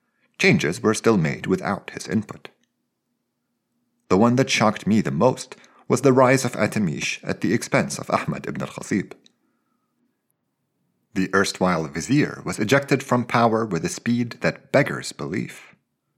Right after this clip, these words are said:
and we find various explanations on offer for his disgrace. A few narrations claim Ibn al-Khatib somehow protected Al-Mu'taz and Al-Mu'ayyad and blame him for the failed coup.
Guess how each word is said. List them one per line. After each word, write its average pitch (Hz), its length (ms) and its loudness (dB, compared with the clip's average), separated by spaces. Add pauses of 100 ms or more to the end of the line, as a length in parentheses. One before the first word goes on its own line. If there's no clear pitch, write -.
(120)
and 95 100 0
we 113 80 2
find 107 340 2
various 90 520 0
explanations - 680 -6
on 160 140 -2
offer - 440 -2
for - 160 -4
his - 200 -10
disgrace. - 640 -8 (1700)
A - 60 -6
few - 180 2
narrations 87 640 2
claim 92 400 0
Ibn 90 160 0
al-Khatib 92 500 -2
somehow 143 340 0
protected - 640 -4
Al-Mu'taz 87 640 -2
and 85 160 -4
Al-Mu'ayyad 80 600 -2 (400)
and 156 120 4
blame 127 260 4
him 90 320 0
for 92 180 0
the 95 80 0
failed 67 420 -6
coup. - 260 -2